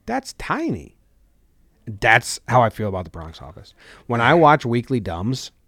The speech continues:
from there, I can't watch 'em. I'm, like, embarrassed of it all. It's so tiny. All the cameras are blurry. My camera was thirty frames per second while Jake's was sixty frames per second.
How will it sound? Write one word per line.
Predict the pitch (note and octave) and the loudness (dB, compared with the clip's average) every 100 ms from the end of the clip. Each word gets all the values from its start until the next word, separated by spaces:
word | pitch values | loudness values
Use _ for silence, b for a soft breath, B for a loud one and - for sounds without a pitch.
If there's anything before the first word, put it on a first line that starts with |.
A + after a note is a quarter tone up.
| _ _ - | _ _ -10
from | B2 G#2+ | -6 -4
there, | F#2 G#2+ D3 - - | -4 -2 -2 -4 -4
I | A#2 | -2
can't | - G3 | 0 -2
watch | A2+ G2 - | -2 -6 -8
'em. | - _ _ _ | -16 _ _ _
I'm, | A#2+ | -6
like, | B2+ C#3+ | 0 2
embarrassed | C#3 G#2 G#2 G#2+ F#2+ F#2+ | 0 0 -2 -2 -4 -10
of | F2+ E2+ - - _ _ _ _ G#2 | -12 -14 -18 -20 _ _ _ _ -10
it | G#2 | -10
all. | F#2+ F2+ D#2+ F#2 _ _ _ _ _ _ - | -8 -10 -12 -16 _ _ _ _ _ _ -8
It's | B2 - | -8 -6
so | - C3+ F#3+ | 0 6 6
tiny. | - A2 E2+ D2+ D#2+ - _ _ _ _ _ _ G#2 | 6 0 -6 -12 -16 -18 _ _ _ _ _ _ 2
All | C3+ | 4
the | F#3 | 4
cameras | E3+ D3 C3+ | 2 0 0
are | G#2 | -2
blurry. | F#2 G2+ F#2+ D#2+ G2 - _ _ _ _ _ | -8 -8 -8 -10 -14 -18 _ _ _ _ _
My | G#2 A#2 E3+ | -2 2 2
camera | F#3+ F#3 E3+ C3 | 2 0 2 0
was | F#2+ F#2 _ _ _ _ _ _ _ | -4 -12 _ _ _ _ _ _ _
thirty | - C3 D3+ | -2 0 2
frames | - A#2 A2+ | 0 -4 -6
per | A2 | -6
second | A#2+ G#2+ A2+ | -6 -6 -8
while | G2 | -8
Jake's | F#2 B2+ A#2 | -4 -4 -4
was | F#2 | -6
sixty | B2+ A#2+ G#2+ | -4 -4 -6
frames | - F#2 | -10 -10
per | F2 | -10
second. | - - F2+ | -10 -12 -14